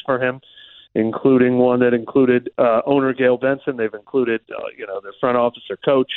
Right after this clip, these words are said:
Um, so everything they can do to try to land Deshaun Watson, they are doing. Uh, I,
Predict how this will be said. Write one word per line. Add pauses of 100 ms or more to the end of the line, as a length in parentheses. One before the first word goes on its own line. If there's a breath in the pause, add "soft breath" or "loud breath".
(460 loud breath)
Um, (120)
so
everything
they
can
do
to
try
to
land (200)
Deshaun
Watson, (120)
they
are
doing. (500 soft breath)
Uh, (180)
I,